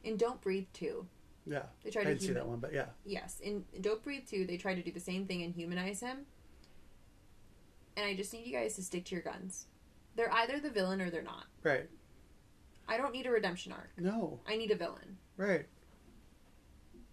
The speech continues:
Speaker 2: Speaking about that, redemption arc. What I think is gonna happen with his character, because now that he's a Na'vi, is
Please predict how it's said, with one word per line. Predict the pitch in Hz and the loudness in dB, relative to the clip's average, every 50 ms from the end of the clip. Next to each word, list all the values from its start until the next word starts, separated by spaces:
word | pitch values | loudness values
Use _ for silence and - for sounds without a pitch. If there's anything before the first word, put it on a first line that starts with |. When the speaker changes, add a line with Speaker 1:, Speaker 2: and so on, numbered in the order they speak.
| - - - - - - - - - - - - - - - - - - - - - - - | -18 -16 -14 -12 -12 -10 -6 -4 -4 -4 -4 -8 -10 -12 -12 -12 -12 -12 -12 -12 -12 -14 -6
Speaker 2:
Speaking | - - 208 190 - 135 | -2 0 0 0 0 0
about | 123 120 120 123 - | -2 -2 -2 -4 -4
that, | 156 147 - - - - | -6 -6 -8 -10 -12 -12
redemption | - 127 143 156 147 - - - | -8 -6 -6 -6 -6 -8 -12 -12
arc. | 165 - - - - - - - - - - - - - - - - - - - | -12 -12 -14 -14 -16 -18 -18 -18 -18 -18 -16 -14 -14 -14 -14 -16 -18 -18 -16 -10
What | - 143 151 160 160 156 | -2 6 8 10 12 12
I | 160 175 180 | 12 10 10
think | 175 170 151 | 8 6 4
is | 135 - | 2 0
gonna | - 143 135 | -2 -4 -2
happen | 135 135 - 139 139 | -2 -2 -2 -4 -6
with | 131 - | 2 6
his | - 254 240 | 6 6 6
character, | - 170 143 131 117 - 139 135 135 - - - - - - - - - - - | 6 4 2 2 0 -6 -6 -6 -6 -8 -12 -16 -18 -20 -20 -18 -16 -14 -10 -6
because | 143 143 139 - 147 135 123 | -6 -4 -2 0 0 0 0
now | 135 127 | 0 0
that | 123 131 | 0 -2
he's | 120 123 | -4 -4
a | 123 | -4
Na'vi, | 123 127 143 180 160 123 120 - 120 - - - - - - - - - - - - - - - - - - - | 0 2 4 4 4 4 0 -4 -6 -10 -14 -18 -18 -16 -16 -16 -16 -18 -18 -20 -20 -18 -16 -14 -14 -14 2 4
is | 165 160 151 147 139 135 123 - - - - | 6 6 8 6 4 0 -4 -8 -8 -10 -12